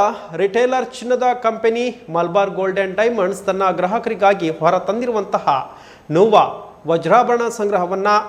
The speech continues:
ಉಡುಪಿಯ ಮಳಿಗೆಯಲ್ಲಿ ಶುಕ್ರವಾರ ಮಾರುಕಟ್ಟೆಗೆ ಬಿಡುಗಡೆಗೊಳಿಸಲಾಯಿತು. ಮುಖ್ಯ ಅತಿಥಿಗಳಾಗಿ ಆಗಮಿಸಿದ್ದ ದೀಪ್ತಿ ಪೈ,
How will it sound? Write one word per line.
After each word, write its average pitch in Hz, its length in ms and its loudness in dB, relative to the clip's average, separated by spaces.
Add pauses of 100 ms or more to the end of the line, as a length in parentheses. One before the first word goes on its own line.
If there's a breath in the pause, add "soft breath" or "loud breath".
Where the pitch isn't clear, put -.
(140)
ಉಡುಪಿಯ 226 360 2
ಮಳಿಗೆಯಲ್ಲಿ 190 500 -2
ಶುಕ್ರವಾರ 196 600 2
ಮಾರುಕಟ್ಟೆಗೆ 160 760 -2
ಬಿಡುಗಡೆಗೊಳಿಸಲಾಯಿತು. 160 880 -8 (1300)
ಮುಖ್ಯ 262 280 4
ಅತಿಥಿಗಳಾಗಿ 208 760 0
ಆಗಮಿಸಿದ್ದ 170 580 -2 (280)
ದೀಪ್ತಿ 175 280 -6
ಪೈ, 185 240 0